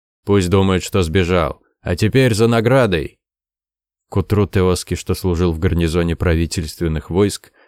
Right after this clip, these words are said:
получил тубус, рассчитался за трофей, закрылся в своей комнате и, вскрыв печать, достал письмо. «Вот оно, значит, что», произнёс он, довольный тем, что узнал.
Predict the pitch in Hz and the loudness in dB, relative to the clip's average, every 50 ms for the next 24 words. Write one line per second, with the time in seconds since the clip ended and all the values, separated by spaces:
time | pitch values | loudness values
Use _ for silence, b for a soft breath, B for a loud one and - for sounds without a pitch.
0 | b b 117 131 135 131 - - 131 127 117 - - - 98 82 76 82 78 - | b b 2 2 2 2 2 0 0 0 0 0 0 0 0 0 0 -4 -6 -6
1 | - - - _ _ _ _ - 82 90 85 - - - 92 - 92 87 85 - | -10 -14 -18 _ _ _ _ -8 -4 -4 -4 -4 -4 -6 -4 0 0 0 0 -2
2 | - 92 80 85 82 - - 87 80 73 - 92 98 107 101 - b b b b | -4 -2 -2 -2 -2 -2 -2 -2 -2 -2 -2 0 0 0 0 -2 b b b b
3 | b b - 95 80 90 85 - 90 85 92 92 - - 95 - - 95 85 80 | b b -4 -2 0 0 0 0 2 2 2 0 0 -2 -4 -4 -2 0 -2 -2
4 | - - 98 104 107 104 98 - - 104 95 87 - - - - 98 98 101 95 | 0 0 0 0 0 0 -2 -2 -2 -2 -2 -2 -2 -8 -6 -2 0 0 0 0
5 | - - - 87 78 - - 110 110 110 - - - _ _ _ _ - 92 87 | -2 -4 -6 -6 -6 -2 0 0 0 0 -2 -4 -14 _ _ _ _ -4 0 0
6 | 104 107 - - - 92 92 92 - - 95 82 - - 87 78 71 67 65 - | 0 0 0 -2 -2 -2 -2 -2 -2 -4 -4 -4 -4 -4 -6 -6 -6 -6 -10 -16
7 | _ _ _ _ _ _ _ _ _ _ _ _ _ - 87 87 95 113 120 107 | _ _ _ _ _ _ _ _ _ _ _ _ _ -8 -6 -2 0 0 0 0
8 | 80 - - 87 73 71 73 73 73 80 80 73 73 - - 92 - - - - | 0 -2 -4 -6 -6 -6 -8 -8 -6 -6 -6 -6 -6 -6 -6 -8 -8 -8 -12 -10
9 | - 78 65 - - - _ _ _ _ _ _ - - 85 85 80 78 82 78 | -8 -8 -8 -8 -12 -14 _ _ _ _ _ _ -2 2 2 2 2 2 0 0
10 | 73 73 - - 90 87 85 80 85 80 80 82 82 78 78 73 71 69 - - | -2 -4 -4 -4 -2 -2 0 0 0 0 2 0 0 0 -2 -4 -6 -6 -8 -4
11 | - 98 98 104 101 b b b b b - - - - 95 90 85 82 76 80 | -2 0 0 0 -2 b b b b b -18 -8 -2 0 0 2 2 0 0 -2
12 | 78 71 65 67 67 - | -4 -4 -6 -10 -14 -20